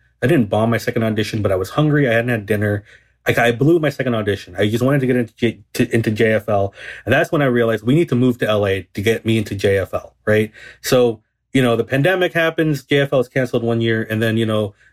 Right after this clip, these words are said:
uh, I get my vac-, you know, I get my vaccination and then they're like, I get an email, "Hey, they want you to audition for J F L in two weeks." And I'm like, "Oh, I can't say no." 'Cause I just, I got my vaccination in fourteen days, right? I,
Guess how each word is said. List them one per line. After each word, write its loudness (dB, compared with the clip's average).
uh, 2
I 2
get -2
my 2
vac-, -2
you 2
know, 2
I 2
get -2
my 2
vaccination 0
and -2
then 0
they're 2
like, -2
I 2
get 2
an 2
email, 0
"Hey, 2
they 2
want 0
you 4
to 4
audition 0
for -2
J 2
F -2
L 0
in -6
two 0
weeks." -2
And -2
I'm -2
like, -2
"Oh, 0
I -2
can't -4
say -2
no." 0
'Cause -8
I 0
just, -4
I 2
got 0
my 0
vaccination 0
in -6
fourteen 0
days, 0
right? 0
I, 0